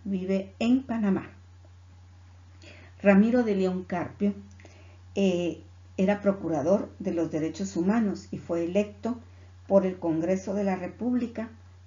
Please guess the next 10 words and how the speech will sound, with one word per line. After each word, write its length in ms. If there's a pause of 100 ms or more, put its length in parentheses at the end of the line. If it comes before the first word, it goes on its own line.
para 240
finalizar 800 (100)
el 180
mandato 560
de 140
Serrano 520
Elías. 520 (1500)
Durante 460
su 160
gobierno 680